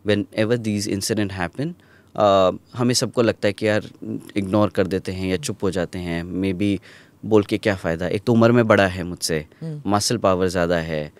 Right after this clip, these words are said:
Speaker 2: हम्म।
Speaker 1: और उसके पास दोस्त लोग ज़्यादा हैं, वो मारेगा, वो थप-, वो, you know, पीट, मारपीट कर सकता है। ऐसी चीज़ों में क्यों पड़ना? चुपचाप पीछे हट जाओ। Um, so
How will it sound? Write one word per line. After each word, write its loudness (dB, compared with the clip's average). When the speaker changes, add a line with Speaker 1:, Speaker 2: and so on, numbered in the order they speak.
Speaker 2:
हम्म। -10
Speaker 1:
और 2
उसके -6
पास -2
दोस्त -2
लोग 0
ज़्यादा 2
हैं, -6
वो -6
मारेगा, 2
वो -6
थप-, -12
वो, -2
you -8
know, -14
पीट, 0
मारपीट 2
कर 0
सकता -6
है। -8
ऐसी 0
चीज़ों 0
में 2
क्यों -4
पड़ना? 0
चुपचाप -2
पीछे -6
हट -6
जाओ। -10
Um, 0
so 2